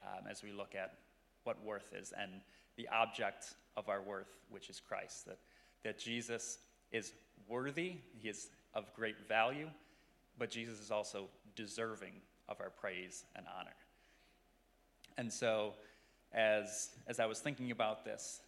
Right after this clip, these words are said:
um, I was reading, and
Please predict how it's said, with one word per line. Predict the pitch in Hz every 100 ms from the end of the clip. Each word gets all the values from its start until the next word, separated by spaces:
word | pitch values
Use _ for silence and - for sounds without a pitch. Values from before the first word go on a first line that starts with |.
| - -
um, | 104 98 95 101 104 - _ -
I | 98 92 90 - - -
was | 113 104
reading, | 123 117 113 113
and | 107 98 98 98